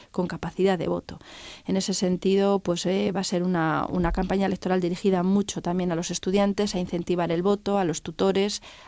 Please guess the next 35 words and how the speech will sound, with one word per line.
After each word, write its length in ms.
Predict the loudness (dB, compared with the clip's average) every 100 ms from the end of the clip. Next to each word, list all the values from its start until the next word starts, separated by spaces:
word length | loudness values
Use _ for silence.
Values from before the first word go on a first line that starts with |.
| -2
a 100 | 2
los 400 | 2 0 -2 -6
profesores 540 | -6 -4 0 2 2
de 140 | 0 -2
la 100 | -2
sede 200 | 0 0
central 280 | 0 -2
y 60 | 0
al 100 | 0
personal 300 | -4 -2 -2
de 60 | 0
administración 420 | -2 -6 -4 -4
y 80 | -2
servicio, 340 | -2 -2 -2
por 100 | -4
supuesto, 560 | -4 0 0 0 -2 -2 -10 -20 -8
y 80 | 0
se 100 | 4
desarrollará 640 | 4 4 4 4 4 4
sobre 260 | 2 2 0
todo 240 | 2 0
con 220 | 0 0 0
actos 540 | 0 0 0 2 0
que 120 | -4
se 140 | -4 -4
tendrán, 380 | -2 0 -2
que 100 | -2
tendrán 300 | -2 0 2
lugar 180 | 2 2
en 60 | 2
los 140 | -2
centros 200 | -4 -6
asociados, 400 | -6 -2 0 0
como 240 | 0 0 2
digo, 240 | 2 0